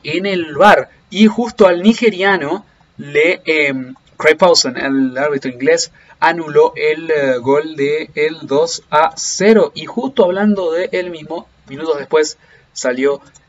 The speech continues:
expulsado. Creo que había sido por una patada. Voy a igual ver el, no dice aquí en el, este,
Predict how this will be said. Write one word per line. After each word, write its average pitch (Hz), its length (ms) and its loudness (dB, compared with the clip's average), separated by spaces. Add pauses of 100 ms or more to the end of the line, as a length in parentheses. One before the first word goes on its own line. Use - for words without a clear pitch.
expulsado. 175 1200 2
Creo 165 160 -4
que 160 80 -2
había 147 160 2
sido 151 180 -6
por 135 140 -8
una 135 240 -8 (240)
patada. 147 340 -4
Voy 135 180 -6
a 120 40 -4
igual 120 280 -8
ver 120 180 -10
el, 113 400 -16 (3000)
no 147 180 -2
dice 147 240 -4
aquí 127 220 -4
en 123 100 -6
el, 113 400 -10
este, 117 640 -6